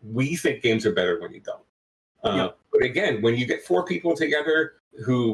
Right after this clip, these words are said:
Speaker 1: wanna sit down and break it together, then great. You know, good,
Speaker 2: Yep.
Speaker 1: good,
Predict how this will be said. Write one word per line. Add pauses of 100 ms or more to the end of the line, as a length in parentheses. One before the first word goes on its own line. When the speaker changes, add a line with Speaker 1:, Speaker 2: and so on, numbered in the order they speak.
Speaker 1:
wanna
sit
down
and
break
it
together, (160)
then
great. (340)
You
know,
good,
Speaker 2:
Yep.
Speaker 1:
good,